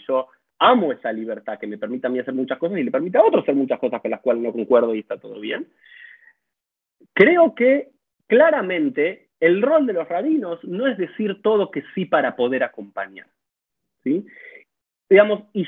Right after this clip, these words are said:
yo lo he vivido como rabino. Trabajás hace poco tiempo en la comunidad judaica norte, eh, donde hay una alta tasa de matrimonio intercultural, y mi respuesta como rabino,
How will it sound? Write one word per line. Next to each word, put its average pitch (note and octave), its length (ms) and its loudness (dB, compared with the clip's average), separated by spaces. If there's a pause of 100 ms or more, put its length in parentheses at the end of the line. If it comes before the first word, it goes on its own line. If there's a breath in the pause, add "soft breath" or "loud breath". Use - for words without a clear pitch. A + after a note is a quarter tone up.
yo C#4+ 80 6
lo C#4 220 8
he C#4 80 4
vivido B3+ 640 0 (240)
como C#3 240 -4
rabino. C#3 580 -2 (460)
Trabajás C3+ 440 -8
hace C3+ 200 -12
poco C#3+ 260 -8
tiempo G3+ 260 -2
en D#3+ 60 0
la C3 80 0
comunidad C3+ 460 -2
judaica D3 360 2
norte, G3+ 640 2 (300 soft breath)
eh, C#3 280 6
donde D3+ 380 6
hay F3+ 160 4
una D3+ 220 2
alta G3 720 2 (280)
tasa G3+ 380 0
de C3+ 100 -6
matrimonio C#3 680 -4
intercultural, C3+ 960 0 (380 soft breath)
y D#3 80 2
mi E3 100 6
respuesta B3 560 2
como G3+ 220 2
rabino, G3 560 4